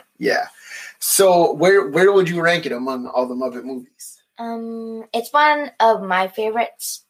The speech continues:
Speaker 2: because of when Piggy tackles the other guy,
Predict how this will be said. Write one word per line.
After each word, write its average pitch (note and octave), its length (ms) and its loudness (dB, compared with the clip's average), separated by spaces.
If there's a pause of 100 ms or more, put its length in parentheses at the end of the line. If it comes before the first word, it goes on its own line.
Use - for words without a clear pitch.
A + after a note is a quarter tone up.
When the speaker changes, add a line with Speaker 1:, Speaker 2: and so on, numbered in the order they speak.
(140)
Speaker 2:
because G#3+ 380 -6
of G3 120 -6
when F#3+ 460 -2
Piggy G3 420 -8
tackles F3+ 420 -12
the F#3 80 -2
other F#3 200 0
guy, F#3+ 380 0